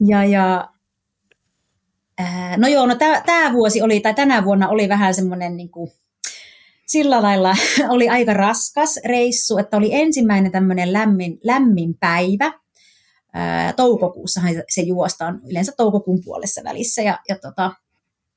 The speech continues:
oli e-, eka semmonen niinku tosi aurinkoinen päivä, lämmin päivä, ja siinähän ei pa-, siinä niinku reitillä ei oo paljon niinku suojaa, että se aurinko paistaa kyllä aika lailla sitten suoraan, niin, ää, mä, ja plus mä oon nyt jälkeenpäin miettinyt, että mä ehkä,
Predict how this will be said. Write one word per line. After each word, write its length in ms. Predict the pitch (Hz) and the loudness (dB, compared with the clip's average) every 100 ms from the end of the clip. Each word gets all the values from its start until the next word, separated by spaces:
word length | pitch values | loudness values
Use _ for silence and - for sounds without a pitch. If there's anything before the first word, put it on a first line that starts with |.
| _ - - _ _ _ | _ -20 -20 _ _ _
oli 200 | 202 208 | -2 0
e-, 100 | 269 277 | 0 -2
eka 240 | 285 254 | 0 0
semmonen 420 | 233 196 190 185 | 2 2 4 2
niinku 280 | 185 180 196 | 2 0 -4
tosi 220 | 190 - 247 | -4 -4 -2
aurinkoinen 840 | 240 254 220 180 170 - 165 - - | 2 2 2 0 -2 -6 -8 -10 -10
päivä, 540 | 170 - 90 87 - 202 | -8 -8 -8 -10 -10 -6
lämmin 480 | 202 220 220 190 180 | -2 2 4 2 0
päivä, 320 | 175 175 180 | -4 -4 -2
ja 60 | 175 | -4
siinähän 340 | 202 240 233 | -2 0 2
ei 80 | 220 214 | 0 0
pa-, 160 | 208 202 | -4 -2
siinä 180 | 220 190 | 0 0
niinku 180 | 180 185 | 0 0
reitillä 400 | 190 190 180 175 | 0 0 -4 -4
ei 120 | 196 | -4
oo 60 | 196 | -2
paljon 440 | 208 202 185 175 | 0 0 0 -4
niinku 340 | 170 165 - - | -8 -16 -20 -10
suojaa, 500 | - 185 107 - - | -8 -4 -4 -4 -6
että 160 | - - | -6 -4
se 80 | |
aurinko 460 | 185 208 208 226 - _ | 0 2 2 0 -4 _
paistaa 400 | 190 180 - 170 | -2 -2 -2 -4
kyllä 180 | 185 185 | -2 -4
aika 300 | 175 175 - | -4 -8 -12
lailla 240 | - - | -14 -10
sitten 340 | 208 - - 269 _ _ _ - _ _ _ _ | -10 -12 -14 -16 _ _ _ -20 _ _ _ _
suoraan, 720 | - 247 214 208 269 294 302 240 | -4 0 2 2 2 2 2 2
niin, 360 | 226 214 202 - | 2 4 2 0
ää, 480 | 185 180 175 175 170 | -2 -2 0 -2 -2
mä, 160 | 220 - | -2 -2
ja 80 | 226 226 - | -2 -4 0
plus 300 | 302 320 - | 0 2 2
mä 80 | 233 | 2
oon 80 | 220 | 2
nyt 140 | 226 | 2
jälkeenpäin 540 | 233 214 190 185 175 | 0 2 0 0 2
miettinyt, 360 | 196 196 185 175 | 4 2 0 -6
että 120 | 165 | -6
mä 60 | 185 | -2
ehkä, 480 | 277 359 - 226 190 | -2 -4 -2 -2 -2